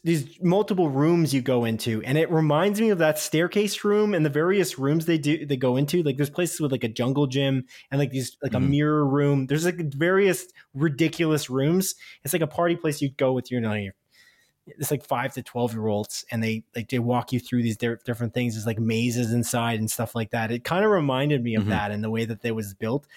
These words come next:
Speaker 1: That staircase with all the colors is ic-, iconic. Some of the costumes, like, it's just, it's wild, and, like, people obviously are gonna scoop those up for Halloween. I just
Speaker 2: Oh, yeah, that's gonna be, like, the biggest fucking, like, everyone's gonna wear those costumes for Halloween. It's, it's quite interesting.
Speaker 1: Yeah.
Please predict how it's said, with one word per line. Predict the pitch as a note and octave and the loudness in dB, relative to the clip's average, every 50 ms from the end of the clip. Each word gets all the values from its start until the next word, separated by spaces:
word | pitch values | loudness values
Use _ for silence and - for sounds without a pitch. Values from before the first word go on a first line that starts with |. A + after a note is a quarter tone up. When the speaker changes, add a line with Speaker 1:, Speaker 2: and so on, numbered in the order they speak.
| _ - | _ -4
Speaker 1:
That | E3 F#3+ G#3+ - | -2 -2 -2 -4
staircase | - - - D3+ D#3+ F3+ E3+ - G3+ G#3+ G3+ - | -6 -2 0 0 0 0 0 0 -2 -2 -2 -2
with | D#3+ D3 | -2 0
all | C#3+ C#3+ | 0 0
the | C3+ C3 | 0 -2
colors | - - B2 B2 C#3+ E3 E3+ D3 | -2 -2 0 0 2 0 0 0
is | C3 A#2+ A2+ | -2 -2 -2
ic-, | A2+ - | -4 -6
iconic. | - - - C#3 B2 - - - A#2+ A2+ G2 - - - _ _ _ _ _ _ | -6 -8 -6 -8 -8 -6 -6 -6 -4 -4 -4 -6 -10 -14 _ _ _ _ _ _
Some | - A#3 C4+ | 0 2 2
of | C#4+ | 4
the | F#3+ | 2
costumes, | - - - D#3 D#3+ F3+ G3+ G3 - - C3+ A#2+ A#2 A#2+ A#2+ - - _ _ _ _ _ _ - | 0 -4 -2 0 2 2 0 0 -2 -8 -6 -6 -4 -6 -6 -8 -10 _ _ _ _ _ _ -2
like, | C#3+ D3+ C#3+ | -2 -2 0
it's | E3 F#3 F3 - | 0 -2 0 0
just, | A3+ A3 - - _ _ _ _ _ _ - | -2 -2 -2 -6 _ _ _ _ _ _ -14
it's | - - | -6 0
wild, | C3 D3 F3 G#3 G3+ E3 C#3+ A#2 | 2 4 4 6 4 4 2 0
and, | C3 C3 C3 | -2 -2 0
like, | C3+ C3+ C3 - | -2 -2 -2 -2
people | E3 F3 E3+ | 0 0 2
obviously | F3+ D#3 C#3+ D3 D3 D3 C#3 - D3 C#3 | 2 4 2 2 2 0 -4 -2 0 0
are | C3 | 2
gonna | A#2 B2+ B2 A#2+ G#2 - _ _ _ _ | 2 2 0 0 -2 -6 _ _ _ _
scoop | - - - - - F3+ F#3+ F#3+ | -8 -8 -6 0 2 2 2 2
those | - D3 C#3 B2+ B2 | 2 2 2 2 2
up | C3+ C3+ C3+ - | 2 0 0 -4
for | - B2+ A#2 G#2+ | -8 -6 -4 -2
Halloween. | A2 C3+ B2+ A#2+ A#2+ B2 C3+ C3 B2+ A#2 A#2 | 0 0 2 2 2 2 2 2 0 0 0
I | A#2 | 0
just | C3+ F3 G#3+ - | 0 0 0 0
Speaker 2:
Oh, | - B2+ | 0 0
yeah, | C3+ B2+ A2+ G#2+ | 2 2 2 0
that's | A2 G2+ A#2+ - | 0 -2 -4 -2
gonna | - D3 C#3+ | -2 0 0
be, | B2+ A#2 G#2 | 2 2 2
like, | G#2+ G2+ - | 0 -2 -4
the | - | -6
biggest | E2+ E2 F#2 F2+ F#2+ F2+ - - | -4 -4 -2 -2 -2 -2 -2 -4
fucking, | - - - - - - G#2+ G2 F#2 F#2 G2 - - - - - | -6 -6 -6 -6 -4 -2 -2 -2 -2 -4 -6 -6 -8 -12 -8 -4
like, | - A#2+ - | -4 -4 -2
everyone's | - D3 C#3 C3 C3 A#2+ A2 G#2 F#2+ | -2 -4 -2 -2 -4 -4 -4 -4 -4
gonna | G#2+ G2+ F#2+ | -4 -2 -2
wear | F#2 F#2 F2+ | -2 -2 -2
those | E2+ F2 E2 - | -2 -4 -4 -4
costumes | - F#2 E2+ E2 - - E2+ E2 | -4 -6 -6 -6 -6 -8 -10 -8
for | - E2 E2 | -6 -6 -6
Halloween. | E2+ D#2 E2 E2+ E2+ E2+ E2+ | -4 -4 -6 -6 -6 -6 -6
It's, | E2+ - - | -6 -6 -6
it's | - E2 - | -8 -8 -6
quite | - - A2+ G2 | -2 -2 -2 -2
interesting. | F#2 F2+ F2+ - F2+ E2 D2 C#2+ - - - - D3 | -4 -6 -8 -6 -6 -6 -6 -6 -6 -6 -6 -4 -2
Speaker 1:
Yeah. | E3+ F#3 E3+ C3+ A2 | 0 0 0 0 -2